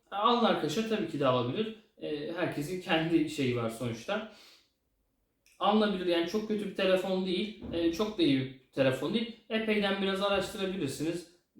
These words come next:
Kaç puan aldığına falan bakın. E, Android telefonlar biraz daha bu fiyattaki Android telefonlar çok daha iyi puanlar alıp çok daha iyi işler çıkartabiliyor. Kamerasını gelelim bu arada.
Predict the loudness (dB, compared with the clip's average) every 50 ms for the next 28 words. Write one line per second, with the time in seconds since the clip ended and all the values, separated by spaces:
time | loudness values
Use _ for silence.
0 | -12 -6 -4 -2 -2 0 0 2 2 4 4 2 2 2 0 2 2 2 2 2
1 | 2 2 2 0 2 0 -2 -2 -2 -8 -10 -18 _ _ _ _ -6 -2 -2 0
2 | 0 0 0 -2 -2 -2 -2 -2 0 0 0 2 2 2 2 4 4 4 4 4
3 | 2 -2 -2 -2 -2 -2 -2 0 2 2 2 2 4 4 4 4 2 -2 -10 -14
4 | -14 _ -8 -8 -6 -6 2 2 2 2 4 0 -2 -2 0 0 0 2 4 4
5 | 4 4 2 -2 -4 -4 0 0 0 0 0 -2 -2 -2 0 0 0 0 0 0
6 | -2 -2 -4 0 2 2 4 4 4 2 2 0 0 -2 -4 -4 -6 -4 0 2
7 | 2 2 2 0 0 0 -2 -2 -2 -2 -2 -2 -2 0 -2 -2 -2 2 2 0
8 | 0 0 -6 -12 -18 -20 _ _ _ -20 _ _ _ _ 6 8 8 8 8 6
9 | 4 2 0 -2 -2 -2 -2 -4 -6 -12 -18 -18 -6 2 4 6 6 6 4 4
10 | 2 4 4 4 4 4 4 2 2 2 -2 -8